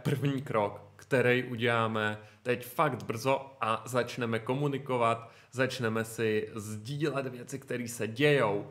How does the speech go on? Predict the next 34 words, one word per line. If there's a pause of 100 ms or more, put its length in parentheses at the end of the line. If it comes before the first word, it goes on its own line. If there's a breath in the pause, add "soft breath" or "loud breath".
(220 loud breath)
na
poli
toho
Webu
tři
nula.
Bude
to
fakt
živá, (220 loud breath)
a,
komunita
plná
hodnoty, (180)
plná
obsahu. (300 loud breath)
A
další
věc, (300 soft breath)
a,
jak
jsem
říkal, (280 loud breath)
a,
první
tři
bohové
se
prodali
za
pět,
tři
a
tři